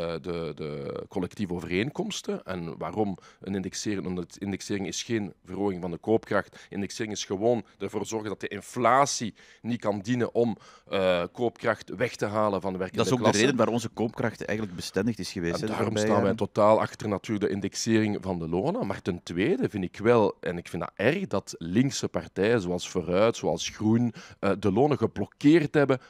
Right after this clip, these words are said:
Speaker 1: van de werkende klasse. Nul punt nul procent verhoging. Terwijl de vakbonden, het
Speaker 2: Ja, dus die
Speaker 1: A C V,
Speaker 2: loonnorm,
Speaker 1: het,
Speaker 2: dat
Speaker 1: ja,
Speaker 2: ook,
Speaker 1: die
Speaker 2: hè.
Speaker 1: loonnorm, het A B V V, het A C V hebben ons gevraagd van, "Geef ons de vrijheid om te onderhandelen."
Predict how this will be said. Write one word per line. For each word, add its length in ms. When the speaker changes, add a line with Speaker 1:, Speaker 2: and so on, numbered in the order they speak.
Speaker 1:
van 320
de 80
werkende 400
klasse. 340
Nul 360
punt 300
nul 240
procent 460
verhoging. 520
Terwijl 260
de 100
vakbonden, 560
het 120
Speaker 2:
Ja, 80
dus 100
die 140
Speaker 1:
A 20
C 40
V, 80
Speaker 2:
loonnorm, 360
Speaker 1:
het, 100
Speaker 2:
dat 120
Speaker 1:
ja, 240
Speaker 2:
ook, 100
Speaker 1:
die 120
Speaker 2:
hè. 60
Speaker 1:
loonnorm, 320
het 460
A 100
B 140
V 200
V, 160
het 200
A 60
C 60
V 60
hebben 220
ons 140
gevraagd 360
van, 100
"Geef 260
ons 240
de 100
vrijheid 480
om 100
te 80
onderhandelen." 500